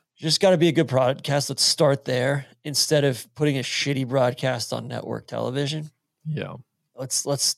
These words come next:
Speaker 1: let's go the other direction. Let's start with, and I know it's, you know, like, that takes some investment. That takes, it's kinda chicken or egg, but man, I'm telling you, at some point, like, if you, if you sate the, the diehard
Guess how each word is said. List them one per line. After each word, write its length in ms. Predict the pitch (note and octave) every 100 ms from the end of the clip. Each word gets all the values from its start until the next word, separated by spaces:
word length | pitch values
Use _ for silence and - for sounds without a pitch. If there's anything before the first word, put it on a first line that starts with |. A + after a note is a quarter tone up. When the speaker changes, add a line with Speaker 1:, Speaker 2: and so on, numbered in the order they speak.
| -
Speaker 1:
let's 160 | C#3+
go 200 | - D#3
the 160 | C#3+ C#3
other 240 | B2 A#2+
direction. 500 | A2+ G#2 G#2+ - A2+
Let's 160 | A2+ G#2+
start 340 | - C3 B2
with, 220 | B2 A2+ -
and 120 | A#2
I 60 | B2
know 180 | C3+
it's, 340 | B2+ - - - _
you 160 | C3 A2
know, 160 | A2
like, 240 | G#2+ A#2 -
that 200 | B2 -
takes 260 | C#3 C3+
some 120 | - B2
investment. 640 | G#2 A#2 A#2 - B2 A#2
That 160 | A2+
takes, 440 | - B2 - - - _ _ _ _ _
it's 80 | -
kinda 180 | A#2+ A#2+
chicken 340 | - B2+ C#3
or 100 | A#2+
egg, 360 | A2+ C3 D3+ D3 -
but 280 | C3 A#2 _ _ _ _ _ _
man, 180 | C3+ A#2+
I'm 80 | A#2
telling 320 | - C3+ C3
you, 100 | A#2
at 100 | A2
some 260 | - C3
point, 320 | - B2 B2+ -
like, 180 | A2+
if 140 | G#2+ -
you, 200 | G#2+ -
if 160 | C3 -
you 80 | B2
sate 560 | - - D#3 C#3+ -
the, 340 | - B2 A#2 A#2+ _ _
the 260 | A#2+ G#2 G2+ _ _ _ _ _ _ _ _ _ _ C3+ -
diehard 680 | B2 A#2+ C3 B2+ B2+ B2